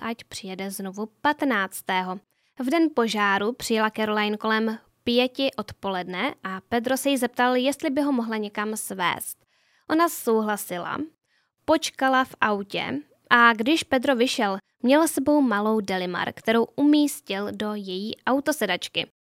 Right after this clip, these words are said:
Luz prý stála ve dveřích a sledovala je, než odjeli, takže musela vědět, že berou dítě s sebou. Ona prý v té chvíli nevěděla, proč jí bylo dítě dáno do auta a na nic se neptala.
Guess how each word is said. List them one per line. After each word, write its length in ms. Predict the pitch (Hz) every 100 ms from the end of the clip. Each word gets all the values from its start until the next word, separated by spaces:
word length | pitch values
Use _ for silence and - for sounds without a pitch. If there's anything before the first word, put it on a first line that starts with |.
| _ _ 233
Luz 440 | 233 320 349 -
prý 260 | - 226 226
stála 520 | - 247 240 277 311
ve 180 | 226 220
dveřích 540 | 214 208 - 190 - -
a 180 | 247 247
sledovala 680 | - 233 226 262 220 190
je, 200 | 185 180 - 233
než 280 | 226 - -
odjeli, 420 | 208 208 208 175
takže 240 | 175 190 202
musela 380 | 208 - 233 220
vědět, 440 | 196 214 254 226
že 140 | 208
berou 240 | 196 196 196
dítě 320 | 196 196 254
s 100 | -
sebou. 380 | 302 269 220 - - _ _ _ _ _
Ona 180 | - 262
prý 180 | 247 262
v 80 | -
té 220 | 254 247
chvíli 340 | 240 240 247
nevěděla, 640 | 240 226 220 226 208 208 208
proč 300 | 208 196 214
jí 80 |
bylo 200 | 202 202
dítě 320 | 202 202 196 208
dáno 460 | 196 196 196 202
do 140 | 202 208
auta 640 | 190 190 185 170 180 269 -
a 220 | 190 190
na 140 | 185
nic 240 | 180 214 -
se 200 | - 247
neptala. 460 | 185 - 208 170